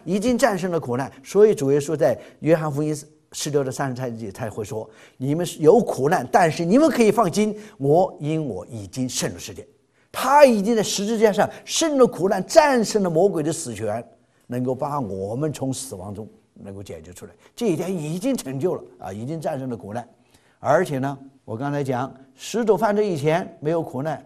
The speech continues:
新天新地降临以后也将再没有苦难。第三，主耶稣没有立即带来，是神的怜悯。所以这个我们就要把眼界放开以后，那我们对苦难问题就容易处理了。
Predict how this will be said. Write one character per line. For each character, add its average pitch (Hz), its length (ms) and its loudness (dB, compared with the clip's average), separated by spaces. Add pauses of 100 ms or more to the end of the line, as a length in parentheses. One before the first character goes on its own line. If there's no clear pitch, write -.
(140)
新 240 260 -4
天 233 160 4
新 233 200 -4
地 190 100 -2
降 202 180 0
临 175 120 -6
以 165 40 -4
后 151 200 -6
也 139 180 -2
将 202 380 0
再 214 180 4
没 147 100 -2
有 165 120 -2
苦 113 160 -10
难。 120 120 -10 (1200)
第 147 120 -4
三， 151 320 -4 (360)
主 139 160 0
耶 160 80 4
稣 180 120 -4
没 175 120 -4
有 170 100 0
立 180 180 -4
即 143 140 -4
带 135 140 -2
来， 127 200 -2
是 - 160 -14
神 113 200 -8
的 117 80 -6
怜 107 200 -8
悯。 104 140 -10 (240)
所 - 160 -8
以 139 40 -6
这 220 180 -2
个 156 40 -4
我 120 120 -6
们 117 80 -6
就 135 80 -2
要 127 100 -4 (300)
把 - 180 -2
眼 151 420 0
界 196 160 4
放 170 280 2
开 196 260 -4
以 165 160 0
后， 123 340 -6 (440)
那 120 200 -6
我 90 240 -10
们 98 160 -8
对 120 160 -6
苦 95 360 -12
难 113 140 -6
问 107 140 -12
题 92 140 -14
就 98 160 -14
容 87 180 -16
易 92 60 -16
处 95 180 -16
理 98 120 -16
了。 95 60 -20